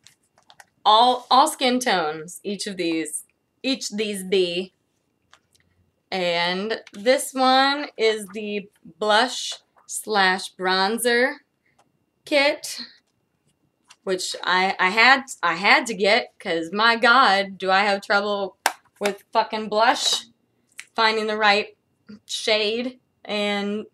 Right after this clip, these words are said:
bronzer, I pretty much just have been using fucking Wet n Wild. I don't know what shade I need,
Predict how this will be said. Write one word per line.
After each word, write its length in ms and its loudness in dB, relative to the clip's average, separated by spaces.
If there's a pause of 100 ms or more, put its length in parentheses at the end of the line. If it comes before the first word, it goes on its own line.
(140)
bronzer, 640 2
I 100 0
pretty 240 -2
much 360 -4
just 380 -8 (340)
have 140 -4
been 140 0
using 320 -2
fucking 360 0
Wet 260 0
n 80 -4
Wild. 600 4 (680)
I 140 4
don't 160 4
know 140 2
what 220 -2
shade 320 0
I 120 -2
need, 420 -6